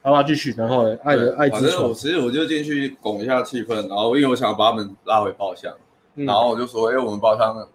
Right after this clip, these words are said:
Speaker 2: 就是后来就再，再聊几句嘛。”我就说：“哎，我们包厢有酒，要不要去我们包厢坐？就不用换酒。”
Speaker 1: 嗯。
Speaker 2: 对，他就是，就拉回包厢。
Speaker 1: 嗯。
Speaker 2: 那包厢，然后其实后，拉回包厢其实就是在聊天而已，
Speaker 1: 嗯。
Speaker 2: 就是，就是学生跟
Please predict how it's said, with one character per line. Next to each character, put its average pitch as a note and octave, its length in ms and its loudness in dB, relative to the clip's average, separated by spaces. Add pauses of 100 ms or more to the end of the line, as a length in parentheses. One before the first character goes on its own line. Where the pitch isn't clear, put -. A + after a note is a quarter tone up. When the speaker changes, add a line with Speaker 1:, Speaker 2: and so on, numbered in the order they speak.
(240)
Speaker 2:
就 C3+ 80 -10
是 D3+ 160 -4 (100)
后 D3+ 200 2
来 A2+ 80 4
就 B2+ 120 -2
再， C3 380 -2
再 C3+ 140 2
聊 G2+ 180 0
几 G2 140 -14
句 B2 180 -8
嘛。” F#2 220 -6
我 F#2 80 -8
就 A2 100 -6
说 A#2 140 -6
：“哎， - 20 -2
我 A2+ 80 -4
们 G2+ 80 -10
包 G#2 160 0
厢 G#2 160 2
有 F#2 120 -14
酒， F2+ 240 -12
要 F#2 80 -10
不 F#2+ 60 -12
要 F#2 100 -6
去 - 100 -20
我 E2+ 40 -12
们 D#2+ 100 -16
包 E2+ 100 -6
厢 E2 260 -16
坐？ F#2 160 -8 (160)
就 A#2 80 -4
不 F#2+ 120 -8
用 G2 100 -10
换 G#2 220 -4
酒。” - 100 -20 (160)
Speaker 1:
嗯。 B2+ 360 0 (200)
Speaker 2:
对， A2 140 -6
他 G2+ 100 4
就 G2+ 140 0
是， G#2+ 80 -8 (180)
就 A2+ 120 2
拉 G#2 120 4
回 F#2+ 80 0
包 F2 180 -2
厢。 D#2 240 -8 (140)
Speaker 1:
嗯。 A2 240 -10 (400)
Speaker 2:
那 C3 100 0
包 B2+ 220 6
厢， A#2+ 540 2
然 A2+ 120 0
后 A#2 460 0 (380)
其 B2+ 180 -4
实 C#3+ 200 0
后， D3 280 -6
拉 D#3 100 2
回 D3+ 80 6
包 D3+ 120 4
厢 D3+ 120 4
其 C#3+ 60 2
实 B2 60 2
就 C#3 80 4
是 C3 60 4
在 C3 120 4
聊 G#2+ 140 4
天 G#2+ 240 -4
而 G2 80 -4
已， F2+ 200 -6
Speaker 1:
嗯。 A#2+ 160 -6
Speaker 2:
就 G#2 80 -6
是， G#2 140 -6
就 G#2 160 -14
是 G#2 140 -10
学 G2+ 160 -10
生 G#2+ 160 -4
跟 G#2+ 260 -2